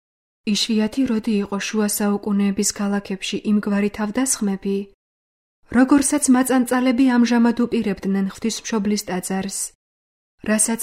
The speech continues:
დღეს პოლიციას ვუწოდებთ, მაშინ სულ არ არსებობდა. ხალხმრავალ ქალაქებში, მეტადრე დედაქალაქებში არ არსებობდა წესრიგის დამამყარებელი ცენტრალური ხელისუფლება.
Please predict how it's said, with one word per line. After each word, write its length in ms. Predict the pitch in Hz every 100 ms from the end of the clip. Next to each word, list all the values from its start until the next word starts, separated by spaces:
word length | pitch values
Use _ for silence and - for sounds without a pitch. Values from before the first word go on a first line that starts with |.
| -
დღეს 240 | - 214
პოლიციას 680 | - 214 208 - 220 208 208
ვუწოდებთ, 680 | 220 277 214 202 196 196 - - _ _ _ _ _ _ _ -
მაშინ 340 | 220 262 294
სულ 240 | 285 269 262
არ 100 | 262 254
არსებობდა. 760 | 240 - 240 196 185 196 196 196 196 _ _ _ _ _ _ _ _ _
ხალხმრავალ 760 | - 214 202 220 208 208 208 208
ქალაქებში, 800 | 214 233 262 208 196 - 202 196 202 _ _ _ _ _ _ _
მეტადრე 440 | 214 262 269 262 277
დედაქალაქებში 960 | 254 262 254 247 247 247 254 - 294 262
არ 100 | 226
არსებობდა 600 | 220 - 226 208 196 196 196
წესრიგის 500 | 208 202 214 208 202
დამამყარებელი 880 | 208 202 208 - 202 208 196 202 202
ცენტრალური 640 | - 208 208 202 202 196 202
ხელისუფლება. 840 | 214 202 202 202 196 190 185 190